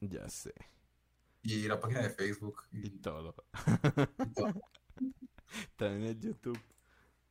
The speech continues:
Speaker 2: Ajá, hasta el canal.
Speaker 1: <laughs>
Speaker 2: ¿Sí siguen los episodios a Spotify?
Speaker 1: Sí, todavía está.
Speaker 2: Ah.
Speaker 1: To-, eso todavía
Speaker 2: Ok.
Speaker 1: sigue,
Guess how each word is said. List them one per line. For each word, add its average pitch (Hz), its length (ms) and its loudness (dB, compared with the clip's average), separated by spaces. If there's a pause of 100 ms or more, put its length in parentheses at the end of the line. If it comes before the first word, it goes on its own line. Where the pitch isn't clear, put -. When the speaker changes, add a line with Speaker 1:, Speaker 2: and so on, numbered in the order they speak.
(180)
Speaker 2:
Ajá, 117 500 4 (160)
hasta 113 160 -4
el 107 80 -2
canal. 104 400 -2 (220)
Speaker 1:
<laughs> 131 580 6
Speaker 2:
¿Sí 135 60 6
siguen 254 240 8 (580)
los 110 640 0
episodios 123 380 2
a 98 360 4
Spotify? - 480 -2 (260)
Speaker 1:
Sí, 117 520 2 (460)
todavía 110 240 0
está. 104 400 -2
Speaker 2:
Ah. - 20 -12 (1300)
Speaker 1:
To-, - 240 -12
eso 110 300 -4
todavía 110 340 0
Speaker 2:
Ok. 95 60 -2
Speaker 1:
sigue, 95 480 -4